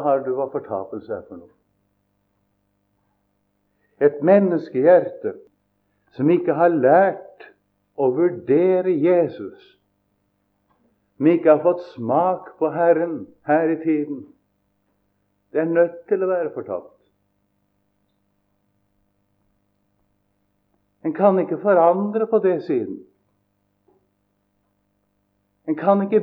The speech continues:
be om noe annet. En kan ikke be om frelse etter døden. Det er det Jesus lærer oss.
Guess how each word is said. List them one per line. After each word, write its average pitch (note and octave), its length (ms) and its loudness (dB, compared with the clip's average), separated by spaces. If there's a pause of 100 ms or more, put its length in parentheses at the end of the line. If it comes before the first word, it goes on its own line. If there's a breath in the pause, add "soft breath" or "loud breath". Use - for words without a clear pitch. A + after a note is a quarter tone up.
be F3 240 8
om G#3+ 160 2
noe A3+ 180 2
annet. F#3 360 -2 (1300)
En D#3 100 -10
kan F#3 280 4
ikke F#3+ 260 -2
be D3 200 2
om G#3+ 160 0
frelse A3+ 600 -10 (140)
etter D#3 300 -8
døden. F#2+ 360 -8 (1800)
Det D3 100 -4
er G#2+ 80 -10
det C#3 220 2
Jesus D#3+ 420 -2
lærer B2+ 420 -8
oss. - 160 -20